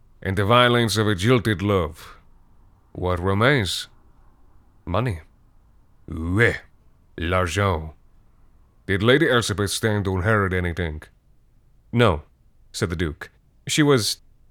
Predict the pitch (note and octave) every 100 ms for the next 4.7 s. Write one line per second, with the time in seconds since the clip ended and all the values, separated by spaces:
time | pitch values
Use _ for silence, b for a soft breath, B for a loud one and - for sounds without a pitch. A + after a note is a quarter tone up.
0 | - C3+ F#2 - A#2 A2 - G2+ D#2 A#2
1 | G2+ - D#2+ D#2 - D#2+ - - - -
2 | - - - _ _ E2 F2+ - F#2+ F2+
3 | F2+ F2+ - F2 E2+ F#2 F#2 - D#2+ D2+
4 | G2 G#2 G#2+ G#2+ A2 C#3+ D#3+